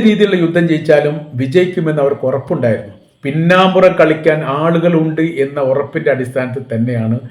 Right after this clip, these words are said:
ഇറാൻ നേരിട്ടത്. അവരത് വിജയിക്കുകയും ചെയ്തു. അവർ ഒറ്റയ്ക്ക് യുദ്ധം ചെയ്താലും വിജയിക്കും, ധൈര്യം, പുറകിൽ ആളുണ്ടെങ്കിൽ പിന്നെ അതിന് ധൈര്യം ഒന്നുകൂടി കൂടും എന്നുറപ്പാണ്. അപ്പോൾ യ-,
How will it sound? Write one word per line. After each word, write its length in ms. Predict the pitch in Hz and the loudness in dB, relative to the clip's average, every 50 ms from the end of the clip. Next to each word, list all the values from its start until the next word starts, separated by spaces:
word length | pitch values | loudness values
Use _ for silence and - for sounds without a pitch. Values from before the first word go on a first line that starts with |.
| - - _ _ _ _ _ - | -20 -20 _ _ _ _ _ -8
ഇറാൻ 320 | 120 120 120 135 139 139 135 | -4 0 2 2 2 2 2
നേരിട്ടത്. 480 | 131 139 139 143 135 - 143 131 151 - - - - | 2 2 2 0 0 -2 -2 -2 -4 -6 -10 -10 -8
അവരത് 340 | 131 117 113 113 113 107 110 107 107 110 | -6 -4 -2 -2 -4 -4 -6 -6 -8 -8
വിജയിക്കുകയും 460 | 110 135 147 151 147 - 101 95 87 - | -8 -8 -10 -12 -12 -14 -18 -18 -18 -20
ചെയ്തു. 140 | 92 - _ _ _ _ _ _ _ _ _ _ _ _ _ _ _ - | -20 -20 _ _ _ _ _ _ _ _ _ _ _ _ _ _ _ 0
അവർ 160 | 156 175 185 | 2 4 6
ഒറ്റയ്ക്ക് 500 | 180 180 - - - 240 220 - 185 139 120 - - - - - 151 | 6 6 4 4 4 2 4 4 2 -2 -4 -4 -10 -14 -10 -6 -6
യുദ്ധം 300 | 151 156 180 180 175 170 | -4 0 0 0 0 2
ചെയ്താലും 480 | 165 156 160 175 175 180 190 196 175 160 | 0 2 4 6 6 6 6 4 2 0
വിജയിക്കും, 520 | - - 165 160 165 - - - 127 147 - - - - - - 110 | 2 2 4 2 2 2 -2 -6 -6 -6 -6 -10 -14 -20 -14 -6 -2
ധൈര്യം, 340 | 120 123 139 156 175 175 - - - - - | 0 0 2 2 2 0 0 0 -2 -2 0
പുറകിൽ 300 | 135 131 143 143 180 165 | 0 0 2 2 2 4
ആളുണ്ടെങ്കിൽ 540 | 151 151 160 180 170 170 160 156 151 160 156 | 4 4 4 4 2 2 0 0 0 -2 -2
പിന്നെ 300 | 156 151 143 151 165 180 160 175 - - - - _ _ _ _ _ 127 | -2 -4 -4 -2 0 -2 -2 -4 -8 -16 -20 -20 _ _ _ _ _ -6
അതിന് 260 | 123 135 143 147 127 | -4 -4 -2 -2 0
ധൈര്യം 300 | 131 123 131 135 143 123 | 0 0 2 2 2 0
ഒന്നുകൂടി 340 | 120 143 156 160 175 165 165 | 0 -2 -4 -4 -4 -4 -4
കൂടും 400 | 160 156 131 127 127 139 139 - - 123 | -4 -6 -4 -4 -4 -4 -6 -8 -6 -4
എന്നുറപ്പാണ്. 540 | 117 117 113 107 104 - - 101 85 - - _ _ _ _ _ _ _ - | -4 -2 -2 -4 -6 -8 -12 -14 -16 -16 -20 _ _ _ _ _ _ _ -6
അപ്പോൾ 140 | 160 - 190 190 | -4 -2 0 0
യ-, 100 | 175 175 | 2 2